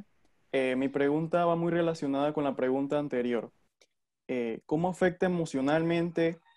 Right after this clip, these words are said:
el covid diecinueve a los jóvenes que, jóvenes que han sido, este, han adquirido esta enfermedad, pero no presentan síntomas?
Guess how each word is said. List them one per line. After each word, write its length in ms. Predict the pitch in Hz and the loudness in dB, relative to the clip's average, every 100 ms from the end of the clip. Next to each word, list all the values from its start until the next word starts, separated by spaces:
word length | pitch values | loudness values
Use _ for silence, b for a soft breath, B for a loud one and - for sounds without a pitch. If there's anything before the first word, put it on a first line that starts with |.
| b b b _ - | b b b _ 0
el 200 | 139 139 | 0 4
covid 280 | 160 170 | 4 4
diecinueve 540 | 170 170 151 139 143 156 | 4 0 0 0 2 2
a 160 | 139 | 2
los 140 | 135 143 | 0 0
jóvenes 440 | 151 165 170 170 | 0 2 0 -4
que, 180 | - 139 | -6 -8
jóvenes 380 | - 160 170 175 | -2 2 2 0
que 80 | 165 | 0
han 120 | 151 | 0
sido, 380 | 156 160 160 160 | 2 2 4 4
este, 400 | 151 - 120 - _ _ _ _ _ _ - | 2 -4 -6 -6 _ _ _ _ _ _ -4
han 120 | 156 | 0
adquirido 460 | - - 156 165 | -2 0 0 2
esta 180 | 165 170 | 2 0
enfermedad, 640 | 170 165 165 147 147 147 147 | -2 0 0 2 2 2 2
pero 200 | 147 139 | 2 4
no 160 | 143 147 | 2 2
presentan 540 | 156 160 147 151 151 | 0 0 0 -2 -2
síntomas? 580 | 156 156 127 123 113 | -2 -2 -2 -4 -6